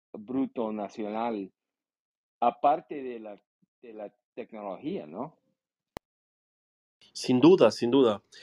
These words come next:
Speaker 2: Entonces vamos a intentar leer un poquito la, este artículo, si me acompañan, eh, y ahí después me ima-, imagino que ahí tendremos más opiniones mejor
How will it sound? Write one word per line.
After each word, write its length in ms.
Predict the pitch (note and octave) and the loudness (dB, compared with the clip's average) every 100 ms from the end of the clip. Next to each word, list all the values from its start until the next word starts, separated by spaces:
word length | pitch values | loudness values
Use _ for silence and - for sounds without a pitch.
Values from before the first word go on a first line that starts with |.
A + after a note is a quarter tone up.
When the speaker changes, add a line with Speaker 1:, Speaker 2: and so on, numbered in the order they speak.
| - | -16
Speaker 2:
Entonces 180 | - D3+ | -2 4
vamos 220 | G3 A#3+ | 4 4
a 40 | A#3+ | 2
intentar 300 | G3+ G3+ G3 | 4 6 6
leer 200 | F#3 F#3+ | 4 0
un 100 | F3+ | -2
poquito 280 | E3+ E3+ | -6 -2
la, 160 | D#3 B2+ - | -2 -2 -6
este 280 | - A2+ B2+ | -14 -8 -4
artículo, 580 | G#2+ - D3+ F3+ A3 C#4+ | -4 -4 -2 2 4 2
si 160 | - C3+ | -4 -6
me 80 | B2+ | -4
acompañan, 560 | C3 B2 D3 F#3+ C4+ - _ _ _ | -2 0 2 2 0 -4 _ _ _
eh, 460 | B2 A#2+ B2 B2 B2 | 0 2 4 2 -2
y 80 | B2+ | 0
ahí 240 | C3 F3+ D3+ | 2 2 -2
después 480 | D3 - E3 - - | -4 -2 -2 -4 -10
me 100 | C3+ | -4
ima-, 180 | C3+ C3 | -2 -2
imagino 340 | C3 C3 D#3+ C#3 | -4 -4 -4 -4
que 140 | C3 - - | -8 -16 -8
ahí 200 | A#2 B2 | -6 -6
tendremos 460 | A2+ A#2 B2 B2+ B2 | -4 -4 0 0 0
más 180 | C3 C3+ | 0 0
opiniones 580 | B2+ C3+ C3+ C3 B2+ - _ | 0 4 4 4 -2 -16 _
mejor 520 | A#2+ A#2 A#2 A2 - | -4 -4 2 2 0